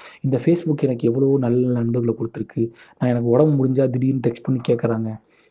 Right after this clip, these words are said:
கால் பண்றாங்க. நல்லது தான், I'm happy to do it. I'm really, really, really happy that you are having people such. Suddenly you are getting text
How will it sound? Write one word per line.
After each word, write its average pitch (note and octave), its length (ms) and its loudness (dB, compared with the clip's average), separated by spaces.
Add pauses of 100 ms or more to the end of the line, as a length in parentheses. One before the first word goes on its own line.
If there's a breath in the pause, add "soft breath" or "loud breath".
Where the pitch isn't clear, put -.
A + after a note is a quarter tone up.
(120 soft breath)
கால் C#3 240 2
பண்றாங்க. A#2 420 -2 (120)
நல்லது D#3+ 320 2
தான், A#2 180 -2
I'm A2+ 80 -8
happy - 560 -2
to B2+ 200 -2
do A#2 40 0 (100)
it. A#2 60 -14 (180)
I'm A#2 180 0
really, E3 540 0
really, F3+ 400 2
really D3 320 2
happy C#3+ 200 -2
that C#3+ 120 2
you B2+ 140 0
are A#2 140 -2
having C3+ 240 -2
people B2 240 -6
such. - 240 -8 (460 soft breath)
Suddenly C#3 200 4
you C#3+ 60 6
are B2+ 100 0
getting C3+ 300 0
text A#2+ 80 0